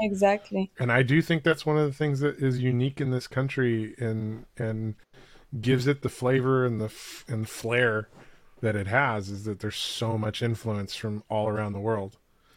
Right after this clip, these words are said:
Speaker 1: So much, so much. And especially, like, on the East and West Coast,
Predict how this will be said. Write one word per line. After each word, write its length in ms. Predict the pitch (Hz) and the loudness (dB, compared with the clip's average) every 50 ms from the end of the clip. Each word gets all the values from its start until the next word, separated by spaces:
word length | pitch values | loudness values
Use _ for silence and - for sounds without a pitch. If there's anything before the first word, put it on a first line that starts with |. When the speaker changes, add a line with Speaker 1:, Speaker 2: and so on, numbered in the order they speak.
| _ _ _ | _ _ _
Speaker 1:
So 220 | - - 214 202 | -2 0 2 2
much, 500 | 208 202 190 185 185 - - - - - _ _ _ _ | 4 4 2 2 2 2 0 0 0 -6 _ _ _ _
so 220 | - - - 214 | -2 2 2 4
much. 240 | 208 202 190 185 - - | 4 4 4 2 2 2
And 200 | - 220 226 - - - | 4 4 2 2 4 4
especially, 600 | 233 247 - - 254 240 - - 220 214 208 196 | 4 4 6 6 6 6 6 6 4 2 4 4
like, 480 | 196 180 175 170 175 - - - - _ _ _ _ _ _ _ _ _ _ _ _ _ _ - | 6 6 6 4 2 -2 -10 -12 -14 _ _ _ _ _ _ _ _ _ _ _ _ _ _ 2
on 180 | - 196 196 190 | 4 4 6 6
the 160 | 190 170 - - | 4 4 4 2
East 280 | 208 202 196 190 - | 0 0 0 2 2
and 180 | 190 190 190 190 | 4 4 6 6
West 280 | 190 185 190 190 - | 6 6 4 4 2
Coast, 480 | - 190 185 185 190 185 185 - - - | 2 2 2 2 2 2 0 0 -2 -4